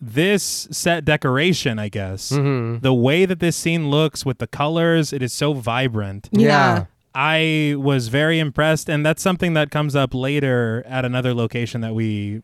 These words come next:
Speaker 1: I guess, revisit.
Speaker 3: Mm-hmm.
Speaker 2: Okay.
Speaker 1: But I did kind of leaf through the screenplay a little bit,
Speaker 2: Uh-huh.
Speaker 1: and I read that this scene takes place later in the film in the screenplay,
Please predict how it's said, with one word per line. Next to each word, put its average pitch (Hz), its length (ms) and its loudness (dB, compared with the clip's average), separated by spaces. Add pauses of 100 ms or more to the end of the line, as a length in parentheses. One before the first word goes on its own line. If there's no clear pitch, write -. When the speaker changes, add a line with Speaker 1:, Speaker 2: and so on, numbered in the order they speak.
(100)
Speaker 1:
I 131 100 -2
guess, 117 220 -4
revisit. 107 580 -2 (120)
Speaker 3:
Mm-hmm. 214 360 4
Speaker 2:
Okay. 139 320 0 (160)
Speaker 1:
But 156 540 0 (340)
I 160 140 0
did 190 320 0
kind 190 320 -2
of 175 280 0
leaf 151 320 -2
through 147 240 -2
the 143 80 2
screenplay 139 680 -2
a 113 40 -6
little 107 280 -6
bit, 101 320 -4 (180)
Speaker 2:
Uh-huh. 120 380 0 (100)
Speaker 1:
and 156 180 2
I 151 560 2
read 170 520 0
that 143 280 0
this 147 360 0
scene 135 840 -2
takes 156 300 -4
place - 720 -4 (100)
later 165 380 2
in 143 100 0
the 127 100 -2
film 117 560 -4
in 127 140 -6
the 117 60 -2
screenplay, 117 840 -4